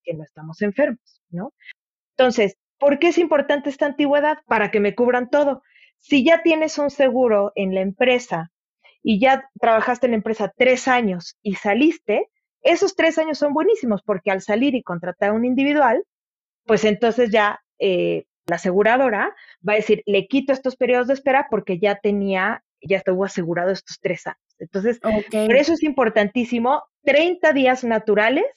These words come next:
Speaker 1: para movernos rápido a buscar opciones.
Speaker 2: Oye, ¿y la antigüedad se hace solamente con una, con una, con una empresa,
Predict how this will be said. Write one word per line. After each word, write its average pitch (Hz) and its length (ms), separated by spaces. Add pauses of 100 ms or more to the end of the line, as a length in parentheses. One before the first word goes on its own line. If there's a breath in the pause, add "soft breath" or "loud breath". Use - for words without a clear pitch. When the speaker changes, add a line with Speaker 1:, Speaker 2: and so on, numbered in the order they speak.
(520 soft breath)
Speaker 1:
para 208 280
movernos 285 540
rápido 269 540 (260)
a 208 140
buscar 208 640
opciones. - 800 (800 loud breath)
Speaker 2:
Oye, 262 540 (140)
¿y 233 800 (400)
la 254 160
antigüedad 269 840 (200)
se 254 320
hace 277 580 (560)
solamente 277 760
con 220 320
una, 254 600 (480)
con 214 160
una, 220 420
con 208 160
una 214 400
empresa, 285 420